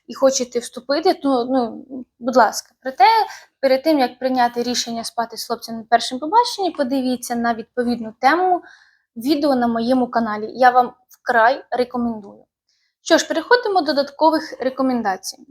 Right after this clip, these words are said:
Я вам раджу, ну, я, я не можу вам радити, адже хто я така, щоб вам радити,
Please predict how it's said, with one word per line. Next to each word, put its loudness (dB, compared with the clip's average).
Я 6
вам 0
раджу, -2
ну, 0
я, 0
я 0
не 0
можу 2
вам 0
радити, -8
адже -6
хто -4
я 0
така, 4
щоб -14
вам -12
радити, 4